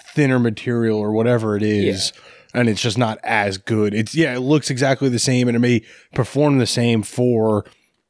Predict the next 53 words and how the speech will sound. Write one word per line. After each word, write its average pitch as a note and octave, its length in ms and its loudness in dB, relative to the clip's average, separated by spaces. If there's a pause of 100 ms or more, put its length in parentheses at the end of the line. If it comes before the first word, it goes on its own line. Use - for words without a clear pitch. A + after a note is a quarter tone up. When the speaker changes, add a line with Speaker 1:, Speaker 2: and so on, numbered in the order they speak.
(220)
Speaker 1:
the B2 280 0
first B2+ 420 0 (180)
two B2+ 260 2
years, G#2 680 0
Speaker 2:
Yeah. - 80 -20 (200)
But C#3+ 60 -6
Speaker 1:
but D3+ 60 4
Speaker 2:
the C3+ 60 0
Speaker 1:
then B2+ 100 2
in B2 60 -2
Speaker 2:
longevity B2 200 0
Speaker 1:
years B2 320 2
Speaker 2:
of - 80 -10
it. E2+ 40 -12
Speaker 1:
four, C3 260 2
five, A#2+ 340 0
six, - 360 -2
seven, G#2+ 340 0
Speaker 2:
Yeah. F#2 80 -2
Speaker 1:
eight B2 340 0 (260)
is A#2+ 140 0
where A2+ 160 0
you A2 140 0
start A2 200 -4
to G2 60 -8
see - 140 -4
the F#2 140 -6
difference. - 520 -6
Speaker 2:
Well, D3+ 120 0
and C#3+ 80 -2
on E3 100 -2
the, G2+ 300 -2
on G2+ 160 -4
P - 180 -8
J's A#2+ 200 -2
point F2 200 -14
too, F#2 140 -6
he F2 120 -8
brings F#2 300 -6
up D#2+ 100 -10
a E2 40 -8
good E2+ 200 -8
one E2 180 -12
of, E2 220 -20 (560)
like, F2+ 320 -6
supporting G2+ 580 -4
friends F2+ 540 -10 (100)
first. - 540 -10 (100)
Speaker 1:
Dirt G#2 140 -2
Nurse G2+ 180 -4
Motors. - 280 -8 (460)
Speaker 2:
Well, G#3 100 0
it's, - 140 -6